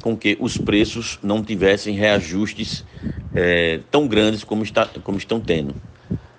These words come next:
Mas a política de preço da Petrobras é exatamente voltada, única e exclusivamente,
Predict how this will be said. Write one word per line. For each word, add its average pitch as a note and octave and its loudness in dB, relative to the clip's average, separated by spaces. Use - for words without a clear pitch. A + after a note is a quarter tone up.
Mas G2 2
a A2+ 4
política B2+ 4
de A2+ 0
preço F#2+ 0
da F#2 4
Petrobras G#2 0
é G2 4
exatamente G#2+ 0
voltada, A#2+ 2
única D#3 0
e C#3+ 0
exclusivamente, A2 0